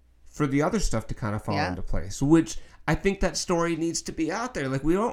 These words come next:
Speaker 1: all recover the same way
Speaker 2: No.
Speaker 1: or at the same speed.
Speaker 2: Mm-hmm.
Speaker 1: You know, it happens to us in different ways. But if we keep coming back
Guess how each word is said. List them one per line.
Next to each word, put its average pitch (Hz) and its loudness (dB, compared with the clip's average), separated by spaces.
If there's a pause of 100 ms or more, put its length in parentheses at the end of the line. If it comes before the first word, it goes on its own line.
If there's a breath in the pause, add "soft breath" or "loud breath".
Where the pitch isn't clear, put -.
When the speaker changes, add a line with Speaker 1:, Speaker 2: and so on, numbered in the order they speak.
Speaker 1:
all 185 0
recover 170 -4
the 139 -8
same 156 -4
way 170 -10
Speaker 2:
No. 165 -4
Speaker 1:
or 135 -6
at 139 -12
the 151 -8
same 151 -4
speed. 160 -4
Speaker 2:
Mm-hmm. 202 -4 (180)
Speaker 1:
You 120 -8
know, 127 -8
it - -14
happens 160 -8
to - -8
us 135 -8
in - -8
different 131 -10
ways. 135 -6
But - -8 (280 loud breath)
if 113 -6
we 123 -4
keep 180 -6
coming 143 -4
back 95 -12